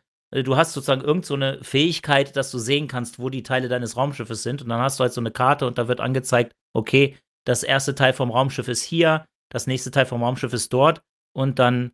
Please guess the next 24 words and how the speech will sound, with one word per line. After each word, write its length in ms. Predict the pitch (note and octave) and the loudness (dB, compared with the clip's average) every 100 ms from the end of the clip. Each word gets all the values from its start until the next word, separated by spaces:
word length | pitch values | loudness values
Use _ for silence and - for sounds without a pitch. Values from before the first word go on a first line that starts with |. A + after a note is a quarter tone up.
| _ _ | _ _
geht 180 | B2 C3+ | -4 -2
man 140 | B2 | 0
halt 140 | A#2+ - | 0 2
einfach, 540 | A#2 A#2+ A#2 A2 - - | 0 2 0 0 -2 0
äh, 300 | G#2+ G#2+ - | 4 4 0
sozusagen 480 | G#2+ B2 - A2 G#2 | -4 -6 0 0 2
mehr 100 | A#2+ | 4
oder 160 | A#2 G#2+ | 4 2
weniger 200 | A2+ G#2 | 2 4
linear 480 | C3 D3 A#2 A#2+ | 4 6 6 4
durch 160 | B2+ - | 2 -2
dieses 280 | B2 A2 G2+ | -6 -6 -6
Spiel 320 | - B2+ C#3 | -4 0 0
und 160 | A#2 - | 0 0
jedes 280 | - - | 0 0
dieser 400 | - A2+ A#2+ A2+ | -4 0 2 2
Teile 320 | - A#2+ C3 B2+ | 0 0 2 0
des 200 | A2+ A2+ | -2 0
Raumschiffes, 460 | C3 C3 C3+ C#3 | -2 -2 -4 -2
das 140 | A#2 A#2 | -2 -2
sind 100 | A2 | -4
so 100 | G#2+ | -4
vier 260 | - B2+ | 0 0
Teile, 420 | - A2 C3 C3+ | 2 2 2 0